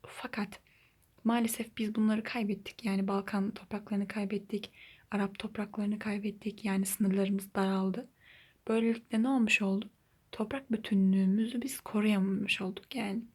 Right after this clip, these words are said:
hani toprak bütünlüğümüz bozulmuş oldu. Şimdi bu akımların, ıı, hiçbiri Osmanlı'nın parçalanmasını engelleyemedi. Yani yıkılışını durduramadı. Haberiniz olsun.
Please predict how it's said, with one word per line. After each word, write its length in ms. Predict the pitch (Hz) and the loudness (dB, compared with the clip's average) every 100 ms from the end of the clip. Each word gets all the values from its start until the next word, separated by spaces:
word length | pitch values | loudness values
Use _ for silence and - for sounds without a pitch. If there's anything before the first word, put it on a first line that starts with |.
| _ _ - | _ _ -4
hani 200 | 202 214 | -2 -2
toprak 380 | 233 254 269 196 | -8 -6 -6 -6
bütünlüğümüz 640 | - 202 190 190 - - - | -4 0 2 0 -4 -12 -4
bozulmuş 500 | 196 190 190 - - | 0 0 0 -2 -4
oldu. 180 | 233 254 - _ _ _ _ _ _ _ _ _ _ _ _ - _ - - _ _ _ - - - - - - - - | -4 -14 -18 _ _ _ _ _ _ _ _ _ _ _ _ -20 _ -20 -20 _ _ _ -16 -10 -8 -8 -14 -14 -16 -10
Şimdi 220 | - 240 | -2 -2
bu 100 | - | -2
akımların, 680 | 269 269 294 311 285 240 320 - _ _ _ _ _ _ - | -4 -2 0 2 2 2 -2 -12 _ _ _ _ _ _ -2
ıı, 160 | 107 104 | 0 0
hiçbiri 600 | - - - 247 214 277 - - - | -2 -4 0 2 0 -2 -10 -18 -8
Osmanlı'nın 600 | 214 - 269 240 240 285 | -6 -2 0 2 0 -2
parçalanmasını 840 | - 214 214 220 214 214 214 285 277 | -4 -2 -2 0 2 2 0 -2 2
engelleyemedi. 840 | 208 202 196 202 202 196 202 214 | 4 4 4 4 4 4 2 0
Yani 320 | 226 220 196 | 2 4 4
yıkılışını 600 | 196 - 220 - - 254 | 2 0 -2 -2 -2 -2
durduramadı. 640 | 208 196 208 208 185 190 - _ - | 2 2 2 2 2 0 -4 _ -10
Haberiniz 540 | - 208 202 220 220 | -4 0 2 2 2
olsun. 420 | 202 190 - 180 | 2 2 -4 -8